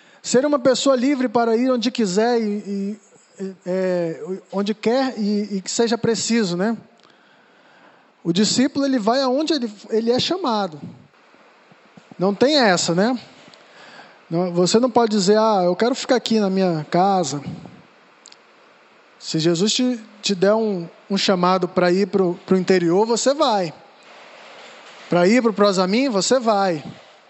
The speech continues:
Pra ir pra África, não sei. Mas você tem que tá disposto a ir.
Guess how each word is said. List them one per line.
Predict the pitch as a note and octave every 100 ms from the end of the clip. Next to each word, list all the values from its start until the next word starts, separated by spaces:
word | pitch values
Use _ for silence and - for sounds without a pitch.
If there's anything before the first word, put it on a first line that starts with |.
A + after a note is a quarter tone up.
| _ _ _ _ _ - _ - - _ _ _ _ _ _
Pra | F#3+ G#3+
ir | C#4+
pra | D#4 A3 A3 D4+
África, | - G3 F3
não | E3+ A#3
sei. | - C4 C#4+ F3+ - - - _ - - _ _ _ _ _ _ _ _ _ _ _
Mas | E3 E3
você | G3
tem | B3
que | A#3
tá | B3
disposto | A#3+ - B3 C#4 -
a | F4
ir. | A3